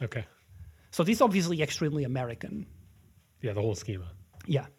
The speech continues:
Speaker 2: Um, yeah, so this is a bit problematic. <laughs> Uh, obviously, it puts, it puts left yimby just next to Suburbia Killer in the left, uh, pro-construction position.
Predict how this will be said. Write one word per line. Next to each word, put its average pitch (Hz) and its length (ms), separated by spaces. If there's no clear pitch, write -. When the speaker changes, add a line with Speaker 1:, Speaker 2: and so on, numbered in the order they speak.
Speaker 2:
Um, 160 440
yeah, 220 160
so - 160
this 262 220
is 311 100
a 302 80
bit 277 240
problematic. 185 840
<laughs> - 80
Uh, 170 500
obviously, 220 340
it - 100
puts, - 260
it - 120
puts 214 220
left 180 260
yimby 156 580
just 156 420
next 139 380
to 147 100
Suburbia 131 440
Killer 123 360
in 113 140
the 110 280
left, - 600
uh, 135 80
pro-construction 135 720
position. 170 480